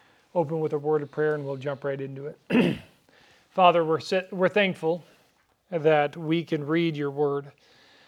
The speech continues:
that we have been born in a time period not only in which, uh, the Lord Jesus has already come, but also at a time period in which we can have our own copy of the Holy Scriptures, that we can long for this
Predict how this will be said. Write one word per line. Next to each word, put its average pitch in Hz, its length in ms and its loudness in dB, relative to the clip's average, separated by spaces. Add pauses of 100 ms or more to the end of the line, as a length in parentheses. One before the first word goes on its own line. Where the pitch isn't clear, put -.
(360)
that 165 180 6
we 156 400 2 (140)
have 156 360 0
been 156 160 -4
born 170 300 4
in 165 100 -2
a 147 60 -4
time 160 340 -2
period 151 360 0
not 156 240 4
only 160 460 0
in 147 140 -8
which, 143 440 -4 (580)
uh, 147 160 -4
the 139 100 -4
Lord 151 300 2
Jesus 147 460 -4
has 139 240 -6
already 147 480 -2
come, 139 460 -14 (520)
but 160 180 -2
also 156 300 2
at 147 60 0
a 143 80 -6
time 147 260 -10
period 147 320 -6
in 143 140 -14
which 143 260 -8
we 147 140 -10
can 139 160 -20
have 139 320 -10 (640)
our 160 200 2
own 175 280 -2
copy 156 400 0
of 139 100 -6
the 143 80 -8
Holy 139 240 -2
Scriptures, 143 840 -6 (760)
that 139 460 -8
we 151 180 -6
can 139 440 -10
long 160 320 0
for 156 100 -10
this 143 220 -12